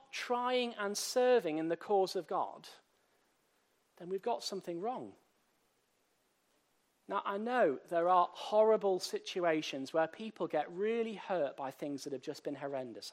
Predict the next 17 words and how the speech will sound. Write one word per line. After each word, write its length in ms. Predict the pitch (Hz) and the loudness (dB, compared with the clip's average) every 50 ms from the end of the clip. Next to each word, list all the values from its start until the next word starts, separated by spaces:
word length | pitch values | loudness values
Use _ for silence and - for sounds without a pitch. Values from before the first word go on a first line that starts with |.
| 151 - | -14 -14
I 120 | 165 151 151 | -12 -8 -6
understand 600 | 170 180 170 170 160 - - 160 147 143 127 113 | -6 -6 -6 -6 -10 -8 -8 -6 -8 -8 -10 -12
that. 500 | - - - _ _ - - - - - _ _ _ _ _ _ _ _ _ _ _ _ _ _ _ _ _ _ _ _ _ _ _ _ _ _ _ _ _ _ - | -14 -18 -20 _ _ -10 -8 -8 -8 -10 _ _ _ _ _ _ _ _ _ _ _ _ _ _ _ _ _ _ _ _ _ _ _ _ _ _ _ _ _ _ -6
But 200 | - 170 - - | -4 -4 -4 -4
friends, 380 | - - 214 214 208 202 - 196 | -2 0 0 0 0 0 -2 -2
it 100 | - - | -2 -2
is 160 | 180 175 - | -2 -2 -2
a 60 | 165 | -4
great 480 | 160 - 185 196 214 233 247 240 - - | -4 -2 0 2 2 2 0 -2 -4 -8
tragedy, 760 | - - 208 208 196 - - 123 - 101 95 101 151 226 254 _ _ _ _ _ _ _ _ _ _ _ _ _ _ _ _ _ _ _ _ _ _ _ _ _ _ _ _ - | -4 -4 -2 -4 -4 -6 -8 -10 -10 -10 -12 -12 -12 -14 -16 _ _ _ _ _ _ _ _ _ _ _ _ _ _ _ _ _ _ _ _ _ _ _ _ _ _ _ _ -12
and 180 | - 147 147 147 | -10 -8 -8 -8
it 80 | 127 | -8
is 140 | 139 - - | -10 -8 -6
not 300 | 170 175 196 220 240 - | -2 2 2 2 2 0
a 60 | - - | -2 -4
biblical 400 | 202 196 175 180 - - 175 170 | -4 -2 -2 -4 -4 -4 -6 -4
mindset 640 | 170 165 160 147 135 131 - - - - - - | -4 -4 -4 -6 -8 -10 -12 -12 -10 -10 -12 -12